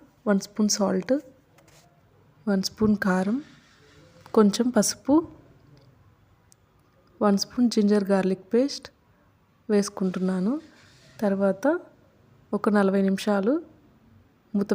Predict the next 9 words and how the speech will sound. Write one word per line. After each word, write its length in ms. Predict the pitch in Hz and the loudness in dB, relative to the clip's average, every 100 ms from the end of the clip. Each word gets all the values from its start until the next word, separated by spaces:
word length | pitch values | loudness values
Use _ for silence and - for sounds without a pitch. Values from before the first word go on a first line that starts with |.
| 196 | 0
పెట్టి 300 | 190 - 311 320 - - | -2 0 -2 -2 -8 -4
పక్కన 240 | 202 202 202 | -2 0 0
పెట్టేసుకుంటున్నాను. 880 | 190 190 185 - 180 180 185 185 240 320 - - - 208 | 0 -2 -2 -4 -4 -2 -2 -2 -4 -6 -12 -20 -8 -6
ఆ 20 | 202 | -2
తర్వాత 420 | 196 190 190 185 262 320 - - _ _ 214 | -2 -2 -4 -4 -4 -6 -10 -20 _ _ -6
ఒక 120 | 214 202 | -2 0
ప్యాన్లో 380 | 185 185 190 269 349 349 - | 0 0 0 0 0 0 2
ఆయిల్ 200 | 202 202 202 | 2 2 2
వేసేసుకొని 640 | 196 202 190 - 196 247 | 0 -2 -8 -4 -2 -2